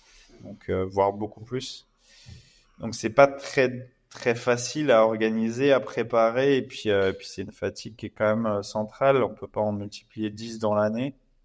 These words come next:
Du coup, bah, j'ai une course de cinq cents qui est prévue dans, qui est prévue en mai. J'ai une course, euh,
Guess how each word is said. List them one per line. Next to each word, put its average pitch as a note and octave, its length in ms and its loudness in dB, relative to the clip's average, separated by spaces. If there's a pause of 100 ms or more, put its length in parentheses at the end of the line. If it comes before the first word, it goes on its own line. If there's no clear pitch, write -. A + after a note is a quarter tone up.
(160)
Du G#2 140 -14
coup, - 240 -10
bah, G#2 160 2
j'ai G2 140 -4
une G#2 80 -8
course G#2 240 -2
de G#2+ 120 -2
cinq G#2 220 -4
cents A2+ 240 -4
qui A2 140 -14
est G#2 40 -12
prévue G#2+ 400 -4
dans, F#2 380 -6 (840)
qui - 100 -12
est - 40 -4
prévue G#2 340 -2
en G#2 160 2
mai. A2+ 280 2
J'ai G#2 120 -6
une G2+ 100 -8
course, A2+ 360 -8
euh, G2 340 0